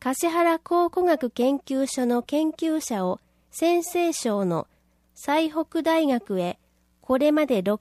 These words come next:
回派遣し、文化財保護などの専門分野における技術交流を行い、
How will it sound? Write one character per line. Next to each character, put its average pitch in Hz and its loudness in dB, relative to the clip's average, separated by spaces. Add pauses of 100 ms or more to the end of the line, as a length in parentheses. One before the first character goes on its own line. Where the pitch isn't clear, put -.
回 302 -2
派 269 -6
遣 262 0
し、 - -6 (800)
文 320 2
化 339 0
財 339 0
保 339 0
護 311 2
な 262 2
ど 226 2
の 185 0
専 339 2
門 339 2
分 330 2
野 285 2
に 240 2
お 214 0
け 240 -2
る 208 0
技 220 -4
術 302 -6
交 330 0
流 240 2
を 190 0
行 202 -4
い、 185 -2